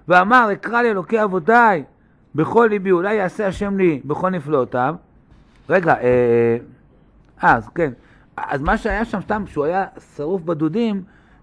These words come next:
עומד להישרף שם מנשה, באה רוח ופיזרה את זה, ופשוט העיפה, הוא עף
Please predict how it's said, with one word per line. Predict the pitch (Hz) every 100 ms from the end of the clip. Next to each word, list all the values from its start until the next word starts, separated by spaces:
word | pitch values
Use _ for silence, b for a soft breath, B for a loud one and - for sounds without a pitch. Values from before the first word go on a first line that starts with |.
| _
עומד | 127 156 185
להישרף | 175 156 165 220
שם | 160 143
מנשה, | 139 147 240 226 -
באה | 123 208
רוח | 190 240 220 196 - b b b _
ופיזרה | 135 - 139 165 214 233
את |
זה, | 180 190 156
ופשוט | 160 160 156 220 -
העיפה, | - 208 226 220
הוא | - 185
עף | 247 240 -